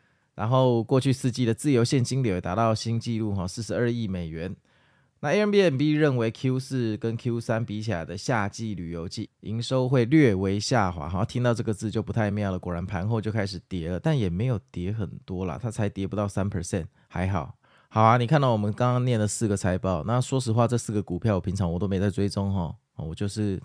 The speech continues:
看一看财报，把简单的重点跟你们念一下。我是觉得看这种东西哈，你看完就要忘记哈，你千万不要把它当作，呃，一本经，然后把它放在座右铭，当作你炒股的依据，这不是人生哈。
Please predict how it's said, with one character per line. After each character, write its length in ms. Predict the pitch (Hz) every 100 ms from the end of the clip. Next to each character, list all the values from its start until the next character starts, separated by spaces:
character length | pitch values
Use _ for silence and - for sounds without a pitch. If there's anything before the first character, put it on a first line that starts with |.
| _
看 160 | 113 101
一 20 |
看 140 | 107
财 140 | 101 92
报， 280 | 107 101 87
把 220 | - 85
简 200 | - 87
单 120 | 107
的 80 | 107
重 200 | 113 101
点 160 | 90
跟 100 | 87
你 60 | 101
们 100 | 90
念 180 | 113 110
一 60 |
下。 240 | 98 113 95 - - -
我 240 | - 131
是 100 | 143
觉 100 | 170
得 80 | 156
看 220 | 139 156
这 80 | 135
种 100 | 107
东 220 | 92 107
西 220 | 104 101
哈， 100 | 104
你 100 | 85
看 220 | 87 120 101
完 160 | 87
就 100 | 87
要 120 | 98
忘 260 | 98 95 82
记 320 | 78 82 - - _
哈， 220 | 85 65
你 100 | 92
千 180 | - 143
万 120 | 131
不 80 | 104
要 100 | 120
把 160 | 90
它 80 | 90
当 240 | 101 104 104
作， 380 | 104 101 92 80
呃， 260 | - 65 - - - -
一 60 | 113
本 200 | 90 62
经， 340 | - 95 92 90
然 200 | 87 90
后 400 | 104 95 78 - _ _ -
把 140 | 87
它 80 | 95
放 180 | 110 104
在 80 |
座 200 | 101 107
右 100 | 104
铭， 160 | 92 87
当 140 | 98
作 140 | 104 104
你 60 |
炒 280 | 90 - 87
股 140 | 95 90
的 80 | 85
依 180 | 101 98
据， 260 | - 98
这 120 | 90
不 100 | 101
是 160 | 90 98
人 160 | 87 85
生 320 | - 92 98
哈。 180 | 92